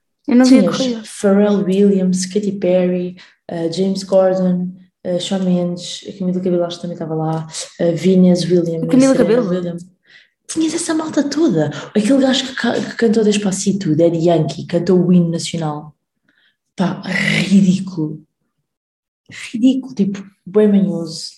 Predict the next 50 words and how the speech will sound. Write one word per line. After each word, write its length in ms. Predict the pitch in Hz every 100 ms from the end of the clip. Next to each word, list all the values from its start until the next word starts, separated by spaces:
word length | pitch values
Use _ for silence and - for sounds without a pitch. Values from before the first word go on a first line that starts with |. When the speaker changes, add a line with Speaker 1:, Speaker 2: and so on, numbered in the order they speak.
| - - - - _ -
Speaker 2:
Ahm, 1000 | 185 185 180 175 175 175 175 170 170 185 190 185 _ _ - - _ _ _
claro 360 | - 202 185 -
que 80 | -
pronto, 460 | 214 175 151 -
disto 280 | 165 196 -
o 40 | 196
que 80 |
é 40 | 202
que 60 |
f-, 160 | 202 -
o 40 | -
que 120 | -
é 20 |
que 100 | 190
foi 200 | - 202
o 40 | 196
melhor 320 | 196 170 160
desta 280 | 165 160 180
corrida? 360 | - 185 196
Foi 320 | 202 190 165
James 340 | 151 180 175 175
Gordon 400 | - 185 185 190
a 40 |
tirar 240 | 190 185 175
uma 120 | 175
foto 480 | 175 175 165 160 160
com 160 | - 160
o 60 | 156
Norris 440 | 160 160 156 147
e 60 | 156
com 140 | 156
o 20 |
Ricciardo 520 | 151 156 156 160 165 175
de 600 | - - _ _ _ - -
crop 140 | 220
Speaker 1:
Yeah. 240 | 208 190 208
Speaker 2:
top 300 | 180 - -
com 180 | - 170
brilhantes, 680 | 165 180 151 143 139 - -
pá. 200 | - 123
Speaker 1:
Ai, 140 | 330 349
Speaker 2:
Pronto. 100 | 302
Speaker 1:
vi 200 | 294 294
isso, 160 | 262
eu 40 | 233
vi 200 | 226 240
isso, 160 | 220
eu 80 | 214
vi 140 | 214 226
isso. 420 | 196 - -